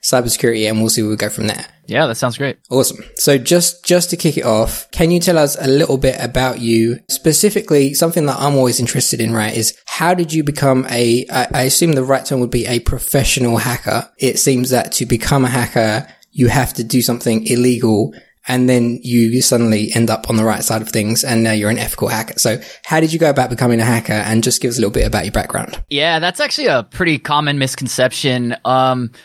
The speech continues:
Speaker 2: some people do actually follow the exact path that you just said, right? They do something bad, they, like, serve time, or maybe they don't serve time, but they negotiate some deal, and then they sort of, like, turn over to the good side. A great example of that is, like, uh, his, a guy named Frank Abagnale, who was the,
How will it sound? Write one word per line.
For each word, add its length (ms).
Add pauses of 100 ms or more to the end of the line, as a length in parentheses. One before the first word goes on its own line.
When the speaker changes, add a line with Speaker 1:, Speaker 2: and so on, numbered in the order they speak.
(180)
Speaker 2:
some 200
people 240
do 400
actually 400
follow 300
the 80
exact 500
path 440
that 100
you 80
just 200
said, 200
right? 160
They 120
do 120
something 360
bad, 440
they, 420
like, 460 (360)
serve 300
time, 300
or 60
maybe 180
they 80
don't 200
serve 280
time, 400
but 80
they 220
negotiate 560
some 160
deal, 380
and 140
then 140
they 160
sort 180
of, 40
like, 240 (240)
turn 180
over 160
to 60
the 80
good 180
side. 360 (640)
A 220
great 220
example 420
of 80
that 320
is, 180
like, 240
uh, 280
his, 240
a 60
guy 120
named 160
Frank 280
Abagnale, 640
who 100
was 280
the, 360